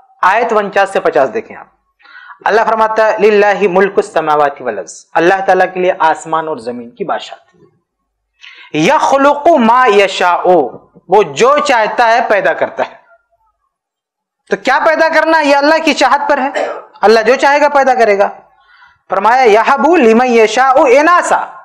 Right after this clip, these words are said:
जिसको चाहता है लड़कियां देता है,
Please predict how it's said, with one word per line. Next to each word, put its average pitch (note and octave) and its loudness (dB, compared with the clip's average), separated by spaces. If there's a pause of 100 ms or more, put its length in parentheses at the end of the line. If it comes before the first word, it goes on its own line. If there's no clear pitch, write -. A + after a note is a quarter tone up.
(640)
जिसको A#3 0
चाहता C#4+ 2
है D4 0
लड़कियां B3+ 2
देता A#3 2
है, A#3+ 0